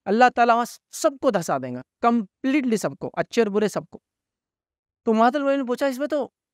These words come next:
बेचारे मजबूरन लोग आएंगे, मुसाफिर होंगे, रास्ते से देखने आ गए कुछ लोग कि क्या चल रहा है, इतनी बड़ी फौज है।"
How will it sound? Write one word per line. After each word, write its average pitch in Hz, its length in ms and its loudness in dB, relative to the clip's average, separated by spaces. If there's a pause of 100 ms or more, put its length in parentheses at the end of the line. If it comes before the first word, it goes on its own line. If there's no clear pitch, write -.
बेचारे 262 260 0
मजबूरन 233 420 -2
लोग 233 200 2
आएंगे, 208 240 2
मुसाफिर 285 420 0
होंगे, 262 160 2
रास्ते 226 280 2
से 214 60 -4
देखने 254 300 2
आ 262 120 4
गए 247 160 2
कुछ 220 140 -4
लोग 214 160 -2
कि 208 80 -8
क्या 208 180 4
चल 202 140 2
रहा 196 80 2
है, 190 60 2
इतनी 175 140 -4
बड़ी 185 160 0
फौज 165 220 -6
है।" 160 60 -8